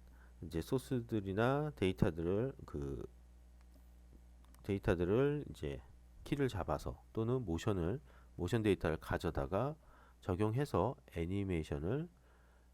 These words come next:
만드는 이제 자, 공간이 이제 스테이지 모드라고 보시면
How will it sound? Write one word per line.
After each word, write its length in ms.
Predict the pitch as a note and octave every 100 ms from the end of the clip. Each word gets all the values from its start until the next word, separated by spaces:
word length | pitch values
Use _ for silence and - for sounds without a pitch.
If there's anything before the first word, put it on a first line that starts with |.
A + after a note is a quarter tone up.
| - - - -
만드는 680 | - D#2+ F#2+ B2+ G#2 D2 B2+ - - - - - - - - - - -
이제 180 | - - - - - - - - - - -
자, 200 | - F#2+ -
공간이 840 | F#2+ F2+ F2+ C#2+ F#2+ D3 D#3+ G#2
이제 260 | - B1+ B1
스테이지 520 | - - - G#2+ F2
모드라고 1300 | D#2+ D2+ - C#2 - - - - D#2 D#2 - D#2+ B2 D#3 - - - - - - - - - -
보시면 440 | E2 E2 D#2